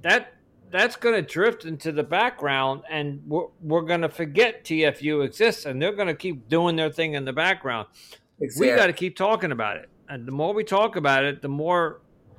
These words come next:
Speaker 1: I'm, like, I'm hoping this woman, uh, Allison,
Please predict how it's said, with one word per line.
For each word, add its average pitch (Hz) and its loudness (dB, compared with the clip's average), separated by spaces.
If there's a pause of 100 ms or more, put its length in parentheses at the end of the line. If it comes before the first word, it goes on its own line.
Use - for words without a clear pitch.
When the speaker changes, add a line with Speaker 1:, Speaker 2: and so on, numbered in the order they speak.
(960)
Speaker 1:
I'm, 156 -4 (140)
like, 170 0
I'm 165 -2
hoping 202 0
this 160 -2
woman, 175 0 (580)
uh, 147 0
Allison, 165 0